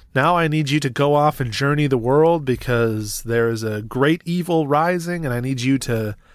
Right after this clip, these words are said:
you know, become stronger and deal with it." And then his chapter ends, you don't play with him anymore. Start a completely fresh chapter as someone else, someone new, as he plays a girl named Elena now, and she's got her own story, her own party members. You play as her for a handful. Uh, and they mix it up a lot. It's actually pretty fun 'cause the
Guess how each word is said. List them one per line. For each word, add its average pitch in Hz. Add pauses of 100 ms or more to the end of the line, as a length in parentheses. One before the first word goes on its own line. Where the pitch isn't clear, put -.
(320)
you -
know, 113
become 160
stronger 156
and 135
deal 139
with 110
it." 90
And 110
then 113 (460)
his 156
chapter 170
ends, 156
you 131
don't 127
play 151
with 147
him 135
anymore. 135 (360)
Start 135
a 131
completely 165
fresh 147
chapter 139
as 127
someone 127
else, 123
someone 117
new, 113
as 107
he 110
plays 107
a 104
girl 104
named 107
Elena 123
now, 87
and 90
she's 110
got 113
her 120
own 117
story, 110
her 110
own 104
party 107
members. 104
You 104
play 101
as 95
her 101
for 104
a 95
handful. 95 (800)
Uh, 131
and 156
they 175
mix 254
it -
up -
a 180
lot. 104
It's 143
actually 240
pretty 208
fun 185
'cause 135
the 131